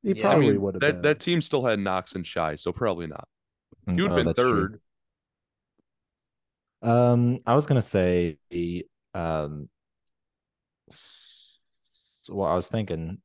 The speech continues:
Speaker 4: uh, I was gonna say Sarr. There is this one kid that's, like, really, he didn't score a lot of points at Kentucky, but he was very athletic. Uh, Sh-, Shaden Sharp. I think he would help this team if he were here.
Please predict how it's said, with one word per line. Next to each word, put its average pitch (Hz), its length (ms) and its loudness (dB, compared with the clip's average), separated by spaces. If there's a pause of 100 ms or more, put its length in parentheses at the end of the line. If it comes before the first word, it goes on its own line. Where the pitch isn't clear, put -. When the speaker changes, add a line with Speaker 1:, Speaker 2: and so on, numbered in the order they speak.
(160)
Speaker 4:
uh, 85 360 -2
I 76 40 -2
was 82 120 -4
gonna 113 140 -2
say 92 140 -2
Sarr. 87 680 -2
There 107 160 2
is 156 120 2
this 110 200 -4
one 95 340 -4 (240)
kid 85 300 -6
that's, - 180 -14
like, 80 160 -4
really, 85 600 0 (380)
he 104 120 -2
didn't 101 240 2
score 101 300 -4
a 95 60 2
lot 87 160 0
of 80 80 -8
points 85 340 -8
at 67 120 -10
Kentucky, 78 460 -6
but 80 180 -4
he 78 60 -2
was 78 140 -6
very 87 260 4
athletic. 78 640 -2
Uh, 76 180 -2
Sh-, - 260 -10 (100)
Shaden 80 360 -2
Sharp. 78 540 -4 (180)
I 80 180 -4
think 82 220 -8
he 85 80 -4
would 80 120 -2
help 78 200 -4
this 78 180 -4
team 78 340 -8
if - 120 -10
he 78 120 -6
were 78 120 -4
here. 80 400 -4